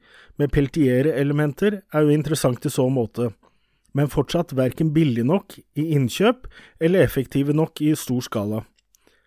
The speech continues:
Kjøling er jo å trekke ut energi, og å tilføre energi er langt lettere enn å trekke ut.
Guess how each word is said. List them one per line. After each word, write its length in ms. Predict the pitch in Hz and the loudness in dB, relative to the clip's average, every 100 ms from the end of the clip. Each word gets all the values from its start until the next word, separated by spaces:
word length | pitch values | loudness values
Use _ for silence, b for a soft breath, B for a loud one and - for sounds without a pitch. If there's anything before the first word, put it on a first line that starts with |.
| _ _ _ _ _ _ - | _ _ _ _ _ _ -14
Kjøling 460 | - 170 127 156 156 | 2 4 6 4 0
er 140 | 117 139 | 0 0
jo 140 | 165 | 0
å 60 | - | -2
trekke 320 | 156 - - 143 | -4 -4 -6 -4
ut 240 | 135 - | -4 0
energi, 540 | 160 165 151 202 226 214 _ _ - | 0 2 0 0 0 0 _ _ -6
og 60 | 135 160 | -2 -2
å 60 | - | 0
tilføre 540 | 131 123 - 143 165 156 | 0 0 2 2 2 2
energi 400 | 156 160 - 175 | 0 -2 -2 -2
er 140 | 127 131 | 0 0
langt 320 | 131 160 - | 0 -2 -2
lettere 400 | 156 - - 135 143 | -2 -2 -6 -2 -2
enn 140 | 127 | -2
å 40 | 135 | -4
trekke 240 | 127 - | -6 -4
ut. 400 | 110 92 - - | -8 -8 -16 -20